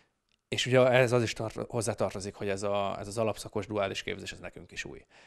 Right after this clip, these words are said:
Tehát, hogy erről, erről nagyon sokat lehet beszélni, és nagyon sokat gondolkodni, hogy akkor,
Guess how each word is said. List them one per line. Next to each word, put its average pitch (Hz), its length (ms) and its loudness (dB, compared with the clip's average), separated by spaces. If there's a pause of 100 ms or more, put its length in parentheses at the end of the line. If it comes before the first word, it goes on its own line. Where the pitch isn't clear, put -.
(160)
Tehát, 101 260 -6
hogy - 140 -6
erről, 98 260 0
erről 104 220 -2
nagyon 98 140 -4
sokat 90 240 -6
lehet 92 200 -4
beszélni, 90 420 -4
és 92 100 -4
nagyon - 160 -2
sokat 107 200 -2
gondolkodni, 101 500 -4
hogy 98 140 -4
akkor, 95 420 0